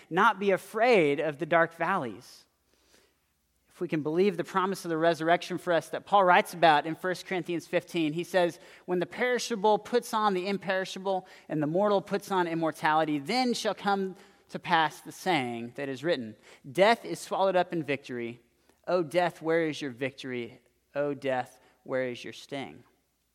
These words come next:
And when we know that this life is not the only life we get, that there is a life beyond death, the hope of the resurrection for us to follow Christ,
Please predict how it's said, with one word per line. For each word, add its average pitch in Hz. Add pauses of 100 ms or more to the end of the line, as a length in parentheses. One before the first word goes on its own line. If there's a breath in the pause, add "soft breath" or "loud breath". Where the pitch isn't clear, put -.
(960 soft breath)
And 139
when 160
we 156
know 175
that 127
this 170
life 151
is 135
not 147 (260)
the 143
only 147
life 135
we 131
get, 120
that 131 (240 loud breath)
there 190
is 165
a 147
life 165
beyond 151
death, 120
the 135
hope 196
of 180
the 156
resurrection 151
for 156
us 165
to 143
follow 170
Christ, 143